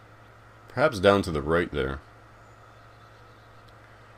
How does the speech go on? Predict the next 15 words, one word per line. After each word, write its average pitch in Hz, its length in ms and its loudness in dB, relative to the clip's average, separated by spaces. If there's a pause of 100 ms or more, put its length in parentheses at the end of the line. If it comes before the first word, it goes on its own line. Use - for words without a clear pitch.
Though, 120 260 6
y-, 104 260 -2
there's 113 200 0
another 107 220 2
trick 90 220 -2
of 80 80 -6
the 82 60 0
Americans. 78 540 -2
You 80 80 -6
can 78 220 -6
actually, 76 600 -6
uh, 67 200 -4 (1600)
rush 90 280 2
a 69 60 -6
galley. 71 500 0